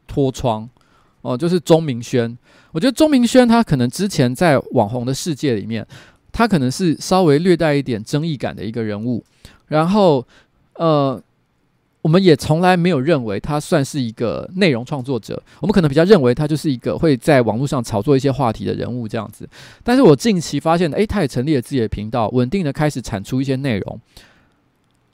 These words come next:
但是很可怕的事情是，他的内容其实也就是很简单，对着镜头讲话，就这样，这么简单的一个东西。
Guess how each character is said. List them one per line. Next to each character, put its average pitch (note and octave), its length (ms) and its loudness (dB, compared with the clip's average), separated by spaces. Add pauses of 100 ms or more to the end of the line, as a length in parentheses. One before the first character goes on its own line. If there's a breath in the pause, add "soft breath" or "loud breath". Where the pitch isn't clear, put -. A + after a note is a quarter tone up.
(760)
但 A#3 120 0
是 A3+ 60 2
很 D#3 160 4
可 C3+ 160 -2
怕 D#3 180 0
的 A2+ 60 0
事 C3 140 -6
情 G#2 200 -10
是， G#2+ 240 -12 (1160)
他 A3+ 100 -6
的 A#3 80 2
内 G3 220 6
容 G#2 280 0 (1500)
其 - 140 -6
实 A3 100 -2
也 F#3+ 60 4
就 G3+ 100 -6
是 F#3+ 80 0
很 D3+ 100 2
简 B2+ 180 -2
单， A#2 260 -2 (600)
对 A3+ 120 4
着 E3+ 80 0
镜 F3+ 180 2
头 A#2 300 -2 (260)
讲 A2+ 160 0
话， A#2 300 0 (120)
就 F3+ 100 0
这 F3+ 100 4
样， A2 120 2 (460)
这 A#3 100 -2
么 G3 60 4
简 C3 140 0
单 C3+ 120 -2
的 C3 60 -4
一 B2 60 -2
个 A#2+ 80 0
东 A#2+ 180 0
西。 A2+ 240 -6